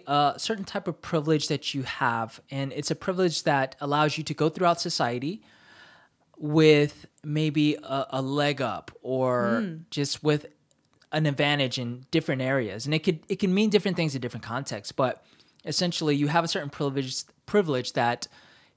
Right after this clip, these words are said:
Speaker 1: people who are not white, uh, maybe those that are brown, black, or darker skin or from another part of the world,
Speaker 2: Mm-hmm.
Speaker 1: uh, that they don't have.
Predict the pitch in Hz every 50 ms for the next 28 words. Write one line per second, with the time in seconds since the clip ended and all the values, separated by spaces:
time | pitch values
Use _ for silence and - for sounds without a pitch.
0 | _ - - 185 - 175 151 139 - 165 151 143 131 127 127 127 131 131 131 131
1 | 127 135 120 127 135 127 127 127 123 - - - - _ _ _ _ _ _ _
2 | - 113 113 113 110 107 - - - - 123 - _ _ - 135 139 143 143 143
3 | 143 135 143 135 135 120 135 127 123 123 120 120 120 117 - _ _ _ - 123
4 | 117 135 131 123 123 123 120 120 113 110 104 123 131 123 117 117 113 - 117 110
5 | - 127 127 127 - 123 110 - - 127 117 110 110 - 135 127 127 123 123 120
6 | 123 113 - - - 131 123 123 - - 120 113 110 - - 127 113 110 113 120
7 | 127 127 120 110 104 104 110 - 214 208 185 196 185 180 175 170 - - - 117
8 | 107 101 - - 120 117 - 135 131 135 127 120 120 - - - 143 113 82 -
9 | - _